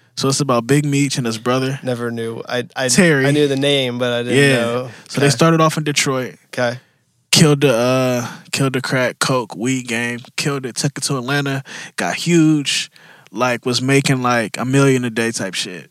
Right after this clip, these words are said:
Speaker 2: Okay.
Speaker 1: Like, crazy.
Speaker 2: Damn.
Speaker 1: And, you know, they got locked up. Of course, you, you get so big, your downfall is kinda, it's projected to happen. You feel what I'm saying? So it's gonna happen. So, uh, it's about their story, but it's pretty cool.
Speaker 2: Yeah.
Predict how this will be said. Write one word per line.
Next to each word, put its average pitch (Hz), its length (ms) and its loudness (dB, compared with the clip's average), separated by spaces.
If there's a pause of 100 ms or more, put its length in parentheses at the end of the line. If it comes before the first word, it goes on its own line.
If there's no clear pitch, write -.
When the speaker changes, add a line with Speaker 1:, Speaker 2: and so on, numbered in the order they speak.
Speaker 2:
Okay. 113 360 -4
Speaker 1:
Like, 113 220 -8
crazy. 120 460 -4
Speaker 2:
Damn. 127 280 -6 (400)
Speaker 1:
And, 117 500 -4 (120)
you 123 140 -8
know, 127 220 -4
they 107 60 -12
got 127 220 -6
locked 127 280 -4
up. 120 160 -8
Of 117 140 -16
course, 127 320 -8
you, 120 80 -14
you 127 100 -12
get 123 160 -8
so 123 160 -8
big, 120 540 -10 (180)
your 113 220 -8
downfall 117 600 -4
is - 300 -8 (300)
kinda, 113 420 -8 (1120)
it's - 200 -4
projected 117 540 -6
to 101 60 -4
happen. 117 340 -4
You 110 80 -12
feel 113 120 -12
what 107 60 -8
I'm 110 60 -8
saying? 113 340 -6
So 113 160 -4
it's 101 120 -2
gonna 104 180 -4
happen. 107 400 -6
So, 110 300 -4 (500)
uh, 123 340 -2
it's 123 120 -4
about 127 220 -2
their 123 140 -2
story, 127 340 -2
but 110 140 -6
it's 120 100 -4
pretty 127 240 -8
cool. 113 380 -12
Speaker 2:
Yeah. 123 280 -6